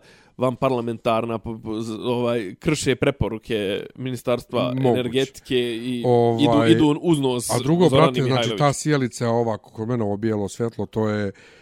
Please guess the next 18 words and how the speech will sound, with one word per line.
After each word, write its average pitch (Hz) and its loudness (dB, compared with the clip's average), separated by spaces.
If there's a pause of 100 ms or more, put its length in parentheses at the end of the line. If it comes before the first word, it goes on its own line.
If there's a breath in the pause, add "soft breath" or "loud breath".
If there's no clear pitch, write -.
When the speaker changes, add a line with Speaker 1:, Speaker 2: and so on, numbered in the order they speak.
(380 soft breath)
Speaker 2:
brate, 131 -2
pet 131 0
hiljada 120 -2
vati 123 0
ako 110 -2
nema, 117 0
znači, 107 -6
ne 120 0
može 143 2
toliko 143 -2
noći 139 0
da 123 -6
spavaš, 131 0
ide 147 0
mi 131 -2
direktno 131 0
u 117 -2
spavaću. 120 -4